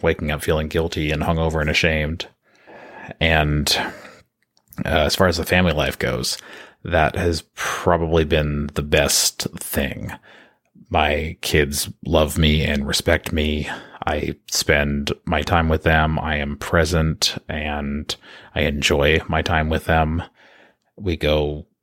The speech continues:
to parks, we play outside, we play on the floor with Legos and magnet tiles and, you know, wrestle around. I let them practice gymnastics in the living room by setting up little,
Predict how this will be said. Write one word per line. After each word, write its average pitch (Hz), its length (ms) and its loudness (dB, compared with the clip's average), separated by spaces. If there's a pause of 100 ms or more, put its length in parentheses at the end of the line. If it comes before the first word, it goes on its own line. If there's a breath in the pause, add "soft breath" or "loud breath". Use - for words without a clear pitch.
(200)
to - 100 -4
parks, 101 540 2
we 73 80 -2
play 71 220 -4
outside, 92 680 2
we 87 60 -6
play 82 200 0
on 78 140 -2
the 71 80 -2
floor 87 560 4
with 78 180 -4
Legos 82 640 0
and 73 100 -4
magnet 76 300 -4
tiles 78 500 2
and, 71 260 -6 (460 loud breath)
you 69 80 -2
know, 71 100 0
wrestle 78 360 2
around. 78 720 2
I 78 140 2
let 76 180 0
them 78 140 0
practice 85 340 -2
gymnastics 76 640 0
in 82 80 -4
the 73 80 -2
living 80 260 2
room 85 300 2
by 73 140 -2
setting 78 280 0
up 76 280 -2
little, 78 420 0